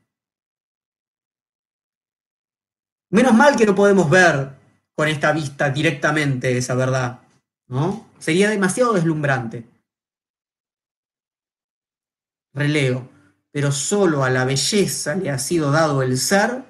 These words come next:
lo más deslumbrante y lo más amable". Entonces, mientras algunos corrompidos no atisban a elevarse observando la belleza,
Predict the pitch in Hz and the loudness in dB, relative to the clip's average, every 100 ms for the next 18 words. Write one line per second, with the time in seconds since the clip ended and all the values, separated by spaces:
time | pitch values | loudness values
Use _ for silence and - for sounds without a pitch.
0 | _ _ _ _ _ 147 151 175 170 151 | _ _ _ _ _ -4 0 2 2 0
1 | 156 165 185 233 240 240 254 185 160 208 | 0 0 2 2 2 -2 0 2 2 2
2 | - - - 156 143 139 127 127 120 117 | 0 -10 -8 -2 2 2 2 0 -2 -8
3 | _ _ _ _ _ _ _ _ - 156 | _ _ _ _ _ _ _ _ -4 0
4 | 165 160 170 185 190 240 254 165 131 - | 0 2 0 2 2 2 0 0 -2 -8
5 | - _ _ 156 165 170 175 185 240 208 | -18 _ _ -4 0 0 -2 -2 0 0
6 | 147 127 - - _ _ _ _ _ _ | 0 -2 -8 -16 _ _ _ _ _ _
7 | _ 180 190 233 233 254 254 208 185 170 | _ -2 2 2 0 -2 -2 0 2 2
8 | 147 143 139 160 160 160 165 165 220 240 | 2 -4 -4 -2 0 2 2 2 4 2
9 | 226 185 160 135 151 151 185 180 160 156 | 0 -4 -4 -4 -4 -2 0 2 0 -2
10 | 165 233 226 160 143 139 | -2 -2 -2 -4 -4 -8